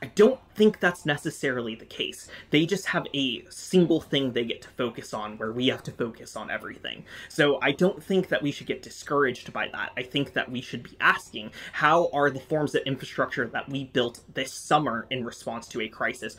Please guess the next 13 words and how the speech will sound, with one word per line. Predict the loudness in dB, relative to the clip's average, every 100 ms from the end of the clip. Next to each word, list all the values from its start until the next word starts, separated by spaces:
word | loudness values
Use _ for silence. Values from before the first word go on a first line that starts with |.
| -16 4
going | 4 4
to | 0
transform | -6 -4 -6 -2 0 0
to | -2 -4
long-term | -2 0 2 0 -4 -6 -6 -8
resistance | -10 -8 -8 -8 -10 -10
against | -10 -8 -8
a |
rising | -6 -8 -10
tide | -10 -8 -8
of |
fascism? | -6 -6 -8 -14 -14 -14 -14 -18 -8
And | -4 -2 -4